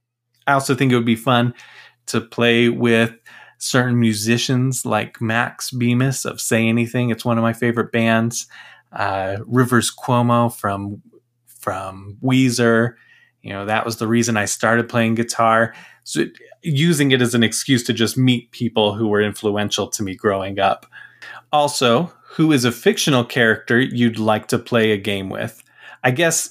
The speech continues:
also alive or dead, but if you say dead Gwen Stacy or something, I'm going to worry about you. It was dead Gwen Stacy. Ah, you, dang it. Uh, <laughs>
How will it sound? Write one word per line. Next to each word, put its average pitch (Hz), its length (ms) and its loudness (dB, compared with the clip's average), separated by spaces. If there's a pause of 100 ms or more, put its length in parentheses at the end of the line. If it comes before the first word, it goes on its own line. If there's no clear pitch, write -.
also 143 420 2
alive 156 300 2
or 160 60 2
dead, 156 340 0
but 117 240 0
if 123 100 2
you 123 120 2
say 127 340 2
dead 113 480 0
Gwen 117 240 2
Stacy 123 460 2
or 135 80 2
something, 139 440 0
I'm 104 160 -2
going 110 160 0
to 98 80 -2
worry 98 260 0
about 92 320 -6
you. - 220 -6 (600)
It 147 180 -2
was 139 400 2
dead 113 300 0
Gwen 107 260 0
Stacy. 107 680 0
Ah, 139 480 2 (140)
you, 131 380 -2 (180)
dang 175 280 2
it. 170 240 0 (580)
Uh, 139 480 2
<laughs> - 200 -4